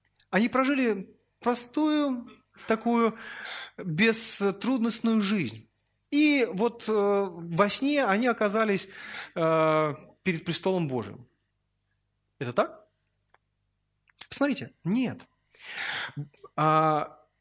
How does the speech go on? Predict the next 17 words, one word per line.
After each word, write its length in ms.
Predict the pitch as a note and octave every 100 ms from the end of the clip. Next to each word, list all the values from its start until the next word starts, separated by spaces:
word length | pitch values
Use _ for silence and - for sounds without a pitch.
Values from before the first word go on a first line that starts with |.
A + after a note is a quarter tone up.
| -
старец 360 | - A3+ C4+
задаёт 300 | A3 A3+ A#3
вопрос: 580 | A#3 A3+ B3+ D#3+ - - -
«Кто 280 | - C4+
это 160 | D4+ C4+
люди?» 420 | C4+ C3+ A2 A#2 _ _ _ _ _ -
И 60 |
отвечает 380 | E3 F#3+ A#3+ G#3+
на 40 | F3
него: 140 | A#2+ - - -
«Это 220 | E3 E3
те, 180 | D#3+ G#3
которые 300 | A3+ A3+ G#3+
пришли 260 | F#3+ - F3
от 100 | E3
великой 300 | D#3+ E3 D#3
скорби». 420 | - E3+ A#2+